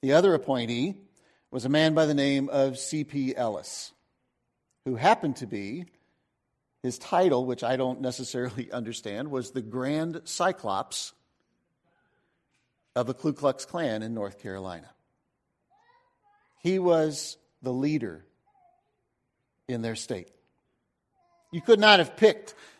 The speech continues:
two more different people to lead this team. And their story is chronicled in a book called The Best of Enemies.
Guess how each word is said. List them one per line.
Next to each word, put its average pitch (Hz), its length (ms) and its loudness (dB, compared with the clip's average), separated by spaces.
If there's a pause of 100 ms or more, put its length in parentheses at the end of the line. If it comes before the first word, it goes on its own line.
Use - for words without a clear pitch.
(120)
two 196 160 0
more 196 220 4
different 156 420 2
people 123 540 -4
to 156 100 -4
lead 147 320 2
this 123 340 -6 (140)
team. 131 300 -4 (1900)
And 160 160 2
their 170 280 8
story 196 400 4
is 147 120 2
chronicled 165 540 2
in 131 80 2
a 131 40 0
book 151 300 2
called 139 260 4
The 123 60 -4
Best 143 380 4
of 127 280 -4
Enemies. 107 640 -6